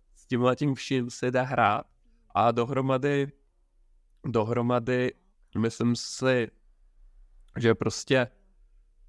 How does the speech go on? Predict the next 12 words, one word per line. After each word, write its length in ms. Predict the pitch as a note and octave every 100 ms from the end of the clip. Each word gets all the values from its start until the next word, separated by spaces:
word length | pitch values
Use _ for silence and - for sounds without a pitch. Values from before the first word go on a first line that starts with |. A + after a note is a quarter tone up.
| _
jak 180 | G2+ G#2+
jsme 200 | - B2
znali 460 | A#2 A#2+ A2+ B2+ B2
z 80 | G2+
historie, 800 | B2 A#2+ - - B2+ B2 B2 A#2
z 120 | -
knih, 460 | - A2+ A#2+ - -
různý 360 | A#2 A#2 A#2+
pseudonymy 1000 | - - A2+ A#2 A#2+ A2+ A2+ A#2 A2+ A2+
a 120 | B2
tak 260 | A2+ B2 A#2
dál, 400 | A2+ A2+ A2+